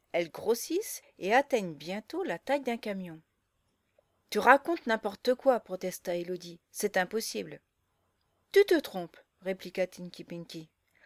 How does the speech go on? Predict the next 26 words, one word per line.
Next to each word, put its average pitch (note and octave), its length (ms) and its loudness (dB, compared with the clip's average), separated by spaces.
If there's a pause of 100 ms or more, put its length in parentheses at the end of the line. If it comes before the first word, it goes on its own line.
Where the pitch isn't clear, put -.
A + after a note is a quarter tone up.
(200)
Au E3+ 120 4
royaume D#4 480 4
des G3+ 100 -2
songes, E4+ 440 -8
tout C4 220 -8
est C4 60 -2
possible. F#3+ 640 -8 (480)
Le F3 160 0
meilleur D#4 400 4
comme C4 200 4
le A#3 120 -2
pire. E3+ 500 -12 (640)
Et F#3+ 60 -2
c'est E3 200 -6
bien G#3 260 0
là E4 120 2
le D#4 60 0
problème. » D3+ 680 -8 (2250)
Il E4+ 160 2
n'eut F4+ 100 2
pas A3 200 4
le A#3+ 140 2
temps C4 180 -2
d'en E3+ 140 -6
dire F3+ 280 -8
plus, - 420 -2